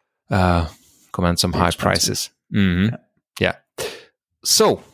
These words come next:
Speaker 1: uh, last one for me is the Certina E A, which is
Speaker 2: Mm-hmm.
Speaker 1: E A fifty-eight twenty-six. Which has a, a very, very long story, and I don't wanna get into that, but I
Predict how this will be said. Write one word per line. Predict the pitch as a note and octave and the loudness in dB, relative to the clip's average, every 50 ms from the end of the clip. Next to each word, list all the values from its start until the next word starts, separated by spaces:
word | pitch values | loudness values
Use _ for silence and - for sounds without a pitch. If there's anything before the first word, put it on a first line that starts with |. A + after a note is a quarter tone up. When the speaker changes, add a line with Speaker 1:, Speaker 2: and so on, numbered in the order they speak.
| _ _ - | _ _ -4
Speaker 1:
uh, | B2 B2 B2+ B2+ B2 B2 A#2+ | 0 0 2 2 2 2 2
last | B2 C#3 C#3+ C#3 C3 - - | 4 4 4 2 2 2 0
one | B2 G#2+ G2 | 0 -2 -2
for | - - G2 | -4 -6 -4
me | G2 G2 G#2+ C#3 D3+ - _ _ _ _ - | -2 -2 -2 -2 -4 -6 _ _ _ _ 0
is | A2+ A2 G#2+ G#2 G2+ - - | 2 2 2 2 0 -2 -4
the | - A2+ A2 G#2+ G#2+ G#2+ G#2+ G#2+ G#2+ A2 A#2+ - _ _ - | -4 -2 0 2 2 2 2 2 2 0 -2 -6 _ _ -14
Certina | - - B2 A2 G2 - - - C3+ C3+ B2+ G#2+ G2+ G2+ G#2+ B2 C#3 - _ _ _ _ _ _ _ _ _ _ _ _ _ _ _ _ _ _ _ _ _ _ - | -6 -2 -2 -2 -2 -2 -4 -2 0 0 2 2 2 2 2 0 -2 -6 _ _ _ _ _ _ _ _ _ _ _ _ _ _ _ _ _ _ _ _ _ _ -6
E | B2+ B2+ C3 C3 B2+ - | -4 -2 -2 -4 -4 0
A, | C3 A#2+ A2+ F#2+ E2 D#2 - - _ _ _ _ _ _ _ _ _ _ _ _ _ | 2 2 2 2 0 -4 -8 -16 _ _ _ _ _ _ _ _ _ _ _ _ _
which | - G2+ - | -4 -2 2
is | A#2+ A#2+ A#2 G2 - G2+ | 2 2 2 0 -2 -6
Speaker 2:
Mm-hmm. | G2+ G#2+ C3 F3+ - - | -8 -10 -14 -12 -6 -4
Speaker 1:
E | A2 A2+ G#2+ - | -4 -2 -2 0
A | A#2 A#2 A2 | 2 2 2
fifty-eight | G#2 - - C#3 - - A#2 - B2 A#2 A2+ - | 2 0 -2 -2 -2 -2 -4 -2 0 0 0 0
twenty-six. | - B2 A2 G#2+ G2+ - - G#2+ G2+ - - - - _ _ _ _ _ _ _ _ _ _ _ _ _ _ _ _ _ _ _ - - - - - _ - | 0 0 0 0 0 -2 -4 -6 -6 -6 -10 -12 -14 _ _ _ _ _ _ _ _ _ _ _ _ _ _ _ _ _ _ _ -20 -20 -20 -20 -12 _ -2
Which | A#2 A#2+ - | 0 0 2
has | A#2+ B2 A2+ A2 | 2 2 2 4
a, | A2+ A2 G#2+ G#2+ G#2+ A2 - - | 4 4 4 4 2 2 0 -4
a | A#2 | -4
very, | G2 G#2 D3+ F3 F#3 D3+ | 0 2 2 4 4 4
very | C#3 C#3 A#2+ | 2 2 2
long | A#2 A#2+ A#2+ A2+ A2 | 4 2 2 2 0
story, | - - B2+ A#2 A2 | 0 2 2 2 2
and | G#2 G#2+ | 2 2
I | G#2+ | 2
don't | A#2+ C#3 D3 | 0 0 0
wanna | C#3+ B2+ A2+ | 0 0 0
get | G2+ G#2+ - - | 0 -2 -2 -2
into | A#2 A#2 G#2+ - G#2+ F2+ | -4 -4 -4 -4 -4 -4
that, | F2+ F2 F2 - | -4 -4 -4 -2
but | - G#2 G2+ - _ - | -2 -2 -2 -2 _ -4
I | A2+ A#2 A2+ A2+ A2+ - - | -2 0 2 2 0 -2 -6